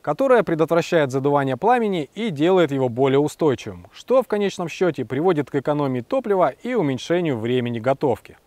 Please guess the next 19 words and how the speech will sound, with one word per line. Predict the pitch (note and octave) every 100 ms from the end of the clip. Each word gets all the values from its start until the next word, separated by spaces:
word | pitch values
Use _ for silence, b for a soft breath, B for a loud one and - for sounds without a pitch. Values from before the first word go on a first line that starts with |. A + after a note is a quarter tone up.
| b b b b
В | A2+
модели | D#3+ E3+ F#3+ E3 D3
две | D3 C#3 C#3
тысячи | F#3+ D#3+ C#3+ D3+
двадцатого | C#3 - D3+ D3+ F3
года | C4+ G3
кольцо | - C#3 - F#3+
было | D#3+ D3+
увеличено | D3 G3 B3+ - D#3
в | C3
диаметре | A3 B3+ A3 F3 D#3
и | - A3+ A#3
изменена | D3 C#3+ C#3 D3 D#3+
его | D3+ C3
форма | F#3 A3+ E3+
с | -
целью | - B2+ D#3 D#3+
повышения | B2 A#2 - C#3 B2+
энергоэффективности. | A2+ A2+ A#2 A2+ D3 - C3+ G2 - E2